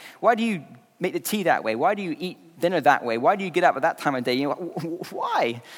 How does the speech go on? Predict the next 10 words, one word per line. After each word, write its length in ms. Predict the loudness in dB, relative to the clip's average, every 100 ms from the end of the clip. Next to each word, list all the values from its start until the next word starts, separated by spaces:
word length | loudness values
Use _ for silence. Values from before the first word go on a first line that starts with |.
| -18
It 100 | -6
just 140 | -4 -2
seems 220 | -4 -4
strange. 720 | -2 0 0 -2 -6 -10 -12 _ _ _ _ -6
Because 260 | 0 2
a, 80 | 2 0
a 80 | -2
fresh 420 | -2 -4 -4 -6
perspective 540 | -8 -2 -2 -2 -2
actually, 560 | -2 -2 -6 -6 -6